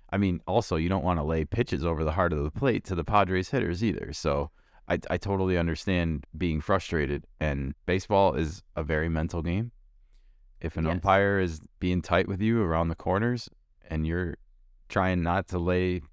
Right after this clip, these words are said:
Speaker 1: pitches in, every hitter's good in the majors.
Speaker 2: Oh, yeah. You just have to make an adjustment. When Tatis had a first home run yesterday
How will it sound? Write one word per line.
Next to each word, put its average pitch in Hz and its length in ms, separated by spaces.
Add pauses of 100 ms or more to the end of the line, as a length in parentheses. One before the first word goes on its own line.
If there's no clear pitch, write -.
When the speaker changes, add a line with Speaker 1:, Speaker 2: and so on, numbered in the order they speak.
(120)
Speaker 1:
pitches 95 320
in, 104 180
every 110 300
hitter's 85 340
good 92 340
in - 120
the 53 60
majors. 85 480 (420)
Speaker 2:
Oh, 190 140
yeah. - 240
You 208 160
just 202 160
have 175 140
to 180 80
make 160 200
an 147 100
adjustment. 139 720
When 202 440
Tatis 240 460
had 247 140
a 180 100
first 190 380
home 185 260
run 165 220
yesterday 165 840